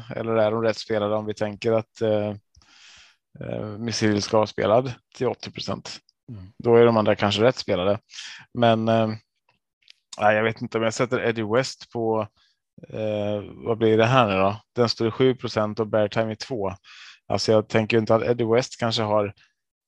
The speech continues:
Speaker 1: <laughs> trehundrafemtio procents bättre chans att vinna än,
Speaker 2: Nej,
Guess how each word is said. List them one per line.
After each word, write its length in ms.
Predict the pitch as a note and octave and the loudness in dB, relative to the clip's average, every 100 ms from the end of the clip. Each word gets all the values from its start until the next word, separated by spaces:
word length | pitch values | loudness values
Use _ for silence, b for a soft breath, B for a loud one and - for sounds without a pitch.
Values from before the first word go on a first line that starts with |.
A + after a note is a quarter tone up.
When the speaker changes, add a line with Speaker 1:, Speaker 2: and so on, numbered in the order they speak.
| _ _ _ _ _ _ - | _ _ _ _ _ _ -12
Speaker 1:
<laughs> 500 | - - C#3+ B2 - | -10 -6 -2 -2 -2
trehundrafemtio 960 | - B2 A#2 A2+ A2+ - A#2 G2+ - A2+ | 0 4 4 4 0 2 0 0 -6 -6
procents 600 | A2 C3 B2 A2+ - - | -2 2 2 0 -8 -4
bättre 320 | A2+ - A2+ | -4 -4 -4
chans 460 | - B2+ A#2 - A2+ | 2 2 0 -4 -2
att 80 | |
vinna 460 | A2 A2 A#2+ B2 G#2+ | -2 -2 -4 -4 -4
än, 260 | A2 G#2+ | -2 -2
Speaker 2:
Nej, 100 | G#2 | 0